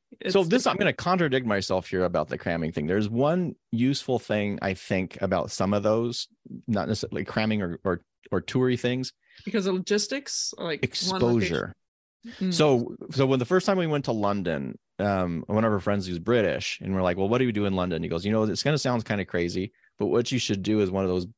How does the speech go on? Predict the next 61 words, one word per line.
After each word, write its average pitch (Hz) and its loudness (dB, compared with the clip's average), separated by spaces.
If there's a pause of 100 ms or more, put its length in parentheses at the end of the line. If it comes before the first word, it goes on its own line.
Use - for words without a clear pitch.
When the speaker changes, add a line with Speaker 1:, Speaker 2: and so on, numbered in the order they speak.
Speaker 1:
those, 87 -2
um, 87 -2
double-decker 98 0
bus 104 0
tours." - -4
Speaker 2:
Yes, 214 0
yes. 233 0
You 226 -2
just 247 2
Speaker 1:
And 240 2
he 240 4
Speaker 2:
see 233 4
it 226 6
Speaker 1:
goes, 226 4
Speaker 2:
all 214 0
and 208 -4
you 208 -4
figure 214 0
out 208 0
what 196 -2
you 202 -2
want. 185 -4 (180)
Speaker 1:
and 143 2
he 143 4
was 135 4
like, 104 4
"Th-, 123 2
what 135 2
it'll 175 0
do, 123 0 (320)
it's 107 0
gonna 113 0
acclimate 143 0
you 143 -8
to 147 0
the 139 0
area, 95 2
and 101 -4
you're 92 -2
gonna 95 -2
see - 0
where 107 2
things 92 -2 (220)
are." 87 -2 (220)
Speaker 2:
Yes. - -12
Speaker 1:
And 113 2
it 113 0
was 98 0
so 147 2
true 127 2
because 113 -4
we 110 -2
got 113 2
on 139 0
this 127 -2
bus 92 0
and 104 0
we 104 2
drove 107 2
all 113 4
over. 95 0